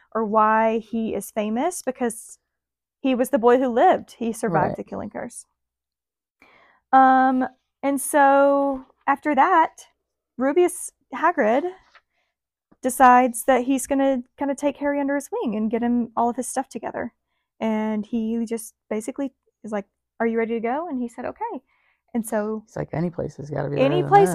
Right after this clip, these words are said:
Speaker 2: this."
Speaker 1: better than
Speaker 2: <laughs>
Speaker 1: this." Yeah. So he gives him his letter, and it's got a list of all the things he needs on
Speaker 2: Mm-hmm.
Speaker 1: there. And then
Speaker 2: I think
Speaker 1: they
Speaker 2: that's my
Speaker 1: go
Speaker 2: favorite part of the movies is when they go shopping.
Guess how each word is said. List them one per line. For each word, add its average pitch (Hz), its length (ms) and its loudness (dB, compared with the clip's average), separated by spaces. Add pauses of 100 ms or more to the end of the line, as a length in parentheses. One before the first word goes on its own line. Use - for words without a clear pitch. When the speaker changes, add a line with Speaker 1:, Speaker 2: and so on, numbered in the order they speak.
(100)
Speaker 2:
this." - 60 -16
Speaker 1:
better 339 260 4
than 339 180 -2
Speaker 2:
<laughs> 254 300 2
Speaker 1:
this." - 120 -10
Yeah. 226 280 4
So 233 180 -4
he 240 80 -2
gives 240 180 0
him 285 80 0
his 269 180 -2
letter, 233 520 0 (460)
and 226 320 2
it's 208 120 -6
got 254 120 2
a 233 40 2
list 214 360 -2
of 190 80 -2
all 196 160 2
the 233 80 0
things 220 200 -4
he 247 120 -2
needs 226 500 -6 (100)
on 233 180 2
Speaker 2:
Mm-hmm. 254 80 2
Speaker 1:
there. 330 360 0
And 262 220 0
then 262 540 0 (680)
Speaker 2:
I 202 60 2
think 214 140 8
Speaker 1:
they 254 60 12
Speaker 2:
that's 247 120 4
my 202 120 8
Speaker 1:
go 165 40 -2
Speaker 2:
favorite 165 300 6
part 165 180 2
of 151 80 0
the 143 60 -4
movies 143 400 -4
is 147 120 -8
when 147 120 -10
they - 80 -10
go - 160 -10
shopping. - 560 -12